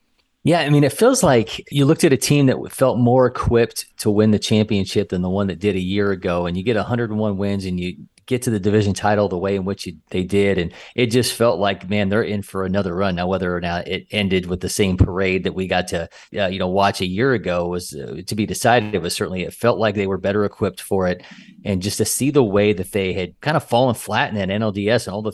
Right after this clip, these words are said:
all the ways that, you know, the things that got them there just kind of feel that, seemed that they had kind of fallen away over those four games against the Phillies.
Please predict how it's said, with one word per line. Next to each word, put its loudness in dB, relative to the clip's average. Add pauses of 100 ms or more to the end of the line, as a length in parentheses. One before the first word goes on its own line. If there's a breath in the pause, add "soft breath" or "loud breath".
all -2
the 2
ways -2
that, -6 (220)
you -8
know, -6
the -4
things -2
that -6
got 0
them 0
there -4
just -14
kind -6
of -10
feel -10
that, -14 (160 soft breath)
seemed -4
that -2
they 2
had -2 (140)
kind -2
of -4
fallen -2
away 0
over -6
those -8
four -10
games -6
against -8
the -16
Phillies. -8